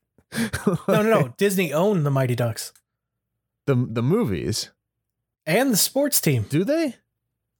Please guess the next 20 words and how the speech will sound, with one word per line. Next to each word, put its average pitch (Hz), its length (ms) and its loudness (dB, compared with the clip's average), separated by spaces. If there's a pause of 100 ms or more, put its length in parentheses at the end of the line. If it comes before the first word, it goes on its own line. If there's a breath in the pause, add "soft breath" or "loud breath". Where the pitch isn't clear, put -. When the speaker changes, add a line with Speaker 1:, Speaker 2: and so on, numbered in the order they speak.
Speaker 2:
They 170 120 2
did. 175 480 2
They 147 140 2
Speaker 1:
Team 135 60 0
Speaker 2:
sold 147 300 4
Speaker 1:
was 139 100 2
Speaker 2:
them. 135 80 -2
Speaker 1:
founded 135 240 2
in 120 80 0
ninety-three 127 420 2
by 110 180 2
Disney 104 680 2 (160)
as 110 180 0
the, 101 180 0
oh, 165 380 2
okay. 180 400 0 (1500 loud breath)
Well, 95 360 2 (640)
<sighs> - 160 -2
fucking 90 920 -2
lame. 101 560 0